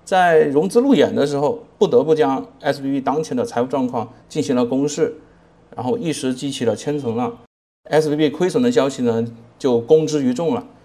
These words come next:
首先呢，造成的影响就是S V B的股价下跌了六成。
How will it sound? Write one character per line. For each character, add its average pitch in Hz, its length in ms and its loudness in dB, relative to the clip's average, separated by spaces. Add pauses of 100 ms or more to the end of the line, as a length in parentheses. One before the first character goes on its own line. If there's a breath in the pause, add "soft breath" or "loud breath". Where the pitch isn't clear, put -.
(120 soft breath)
首 113 200 0
先 143 180 2
呢， 156 120 0
造 156 180 4
成 120 420 0
的 117 360 2
影 139 180 0
响 139 260 -2
就 127 140 -6
是 117 260 2 (180 loud breath)
S 131 200 0
V 139 140 2
B 139 80 2
的 120 80 6
股 107 180 -8
价 147 220 0 (240)
下 123 280 0
跌 120 160 4
了 117 120 4
六 147 160 0
成。 107 240 -8